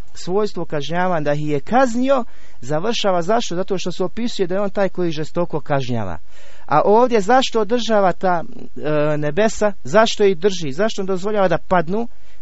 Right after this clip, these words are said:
Zatim kaže: "Inna Allahe bin nasi la raufun rahim." Zaista je Allah prema ljudima blag i milostiv. Znači, svoje savršene blagosti i potpune milosti prema stvorenjima,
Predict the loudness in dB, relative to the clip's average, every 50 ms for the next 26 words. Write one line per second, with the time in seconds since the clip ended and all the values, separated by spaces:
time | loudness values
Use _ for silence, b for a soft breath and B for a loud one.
0 | b 0 0 0 0 0 -2 -2 -2 0 0 0 0 0 -2 -4 -4 -2 -2 -2
1 | 0 0 0 0 0 0 0 -2 0 0 0 0 0 0 0 -2 -2 -2 -2 -2
2 | -4 -2 -2 -2 0 -2 -2 -2 -4 -4 -2 -2 -2 -2 -2 0 0 0 0 -2
3 | -2 -4 -4 -4 -2 -2 -2 -2 -2 -4 -4 -4 -4 -2 -2 0 0 0 0 0
4 | -2 -2 -2 0 2 2 2 2 2 0 0 -2 -2 -4 -4 -2 -2 -4 -2 -2
5 | -2 -2 -2 -2 -2 -4 -2 -2 0 0 0 0 0 -2 -2 -2 -2 -2 -4 -4
6 | -4 -4 -4 -4 B B B B B B B -2 -2 -2 -2 -2 -4 -2 0 2
7 | 4 4 4 2 0 -2 -4 -4 -4 -4 -4 -2 2 2 2 4 2 0 0 0
8 | 0 0 0 2 2 4 4 2 2 -2 -2 -4 -4 -4 -4 -4 -4 -4 -4 -4
9 | -4 -4 -4 -4 -4 -4 -4 -4 -4 -4 -4 -4 -4 -4 -4 -4 -4 -4 -4 -2
10 | -2 -2 -2 -2 -2 -2 -2 0 0 0 0 0 0 0 0 0 -2 -2 -4 -2
11 | -2 -2 -2 -2 -2 -2 -2 -2 0 0 0 0 0 0 0 0 0